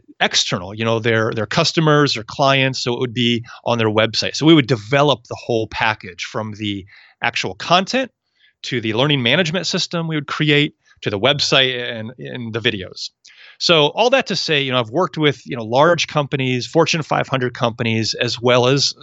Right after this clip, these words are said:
you know, smaller, uh, locally owned companies. And I've found that, uh, video content is kinda scary to a lot of people.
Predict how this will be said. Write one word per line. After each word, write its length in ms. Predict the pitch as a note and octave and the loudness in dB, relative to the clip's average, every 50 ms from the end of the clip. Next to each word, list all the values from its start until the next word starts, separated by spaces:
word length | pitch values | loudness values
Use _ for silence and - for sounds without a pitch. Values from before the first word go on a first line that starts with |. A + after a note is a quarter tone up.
| - - | -10 -6
you 100 | D3+ D3+ | -2 -2
know, 60 | D#3 | 0
smaller, 680 | C#3 - - C#3 A#2+ A#2 C3 C#3+ D3 D3 D3+ D3 C#3 - _ - - - - - _ - - | 2 0 2 4 4 4 6 6 4 4 4 2 0 -2 _ -20 -20 -20 -20 -20 _ -6 -2
uh, 140 | C#3 C3+ C3 | 0 2 4
locally 440 | C#3 D3+ E3+ - D#3+ B2 A2 G2 | 4 4 2 2 0 -4 -4 -6
owned 240 | F#2 F2+ F2+ F#2 - - - | -8 -10 -12 -14 -16 -14 -8
companies. 600 | - G#2+ G2 - F#2+ F#2+ F#2+ F#2 F#2 - - - _ _ - - - - - - _ _ _ _ _ _ - | -4 -4 -4 -4 -4 -8 -8 -8 -8 -10 -10 -12 _ _ -20 -20 -20 -20 -20 -20 _ _ _ _ _ _ -2
And 120 | E3 F3 | 0 2
I've 140 | G3 F#3+ C#3 | 2 2 0
found 460 | - - - A3+ A#3+ C#4+ D#4+ D#4+ C4+ | -2 -4 -4 -2 -2 -2 -2 -2 -2
that, 200 | A3 G3+ E3+ - _ _ _ _ _ _ _ - | -2 -2 -2 -2 _ _ _ _ _ _ _ -6
uh, 200 | D3+ D3 D3 - | -6 -4 -4 -6
video 520 | - A#2+ A#2 A#2+ C#3 F3+ G#3+ B3+ C4+ A#3+ G#3+ | -8 -10 -6 0 2 2 4 6 6 6 4
content 720 | - - - E3 D3 D3 D3 - - B2 G#2+ G#2+ B2+ - _ _ _ _ _ _ - | 4 0 0 2 2 2 2 0 -4 -4 -4 -4 -4 -8 _ _ _ _ _ _ -6
is 140 | D#3+ D3 - | -4 -4 -4
kinda 260 | - - C#4+ F4+ F#4+ | 0 0 2 2 2
scary 680 | - - - - B2+ A#2 F3+ C4 B3+ - F#2 F#2 - - _ _ - - | 2 0 -2 -2 0 0 2 2 2 0 -2 -6 -12 -18 _ _ -10 -4
to 100 | - D3 | -2 0
a 40 | |
lot 180 | A2+ G#2+ G#2 G2 | 2 2 2 0
of 80 | F#2+ - | -2 -4
people. 460 | - G2+ F#2 - - - - - | -10 -12 -12 -12 -12 -14 -14 -16